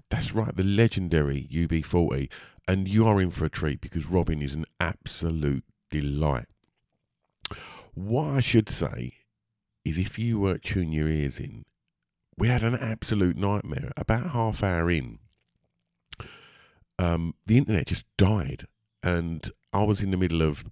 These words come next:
asking a question, um, about confidence. So there, there's, there's a heads up to know where you might, might hear the little seam because, uh, everything froze and we had to log out and log back in again and, and pick up the conversation. And, and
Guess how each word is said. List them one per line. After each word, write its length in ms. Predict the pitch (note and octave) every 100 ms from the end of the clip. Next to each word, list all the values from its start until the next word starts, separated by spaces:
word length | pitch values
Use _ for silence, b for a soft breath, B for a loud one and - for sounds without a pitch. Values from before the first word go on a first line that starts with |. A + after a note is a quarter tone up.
| -
asking 360 | E2+ D#2+ E2
a 60 | D#2
question, 600 | - C2+ - D2 D2 C#2+ - _ -
um, 640 | D2+ - C2 C#2+ C#2+ C2+
about 260 | - - E2 -
confidence. 800 | - F2+ - C2+ B1+ - - -
So 180 | - C#2+
there, 180 | D#2+ D#2
there's, 200 | E2 E2
there's 280 | - E2 E2
a 60 | D2+
heads 280 | D#2+ -
up 160 | D#2 -
to 100 | -
know 200 | D2+ D2
where 280 | C#2+ D2 D2+ B B B
you 140 | G2 G2
might, 340 | F#2+ G2 -
might 240 | G#2 G#2+
hear 160 | G2+ G#2
the 100 | F2+
little 160 | F#2+ D#2+
seam 560 | - G2 E2+ C#2+ C2+ - _ _ _ _ _ _ _ _ _ - -
because, 420 | E2 - F2 D#2+
uh, 120 | F#2+ F2
everything 360 | G#2 G#2+ A2+
froze 540 | - - F2 D2+ D#2 D#2+ B B B B B
and 80 |
we 60 | E2+
had 140 | E2
to 80 | -
log 240 | E2 F#2+ F2+
out 180 | E2+
and 140 | C#2 D#2+
log 180 | E2 -
back 220 | D#2 -
in 100 | D2
again 300 | C#2 C#2 C#2
and, 180 | D2 -
and 140 | D2+
pick 180 | E2 -
up 120 | -
the 80 | -
conversation. 720 | - D2+ C#2+ - C#2 C2+ D#2
And, 180 | E2 D#2+
and 260 | G2+ G2+